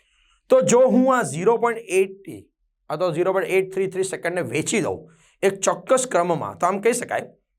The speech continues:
કે શરૂઆતમાં ઝીરો પોઇન્ટ દસ સેકન્ડ સુધી કર્ણકો જે છે એ સિસ્ટોલ પામેલા હોય છે અને એ દરમિયાન જે શેપકો હોય છે એ ડાયસ્ટોલ પામેલા હોય છે, એટલે કે શિથિલ પામેલા હોય.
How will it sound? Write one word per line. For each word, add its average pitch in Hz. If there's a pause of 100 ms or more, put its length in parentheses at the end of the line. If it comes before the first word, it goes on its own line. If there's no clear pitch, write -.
(1080)
કે 208
શરૂઆતમાં 220
ઝીરો 185
પોઇન્ટ 202
દસ 202
સેકન્ડ 190
સુધી 120 (600)
કર્ણકો 214
જે 165
છે 165
એ 170
સિસ્ટોલ 175
પામેલા 165
હોય 107
છે 156 (1080)
અને 160 (320)
એ 226
દરમિયાન 147 (400)
જે 147
શેપકો 190
હોય 139
છે 160
એ 180
ડાયસ્ટોલ 165
પામેલા 107
હોય 98
છે, - (220)
એટલે 208
કે 226
શિથિલ 190
પામેલા 107
હોય. 107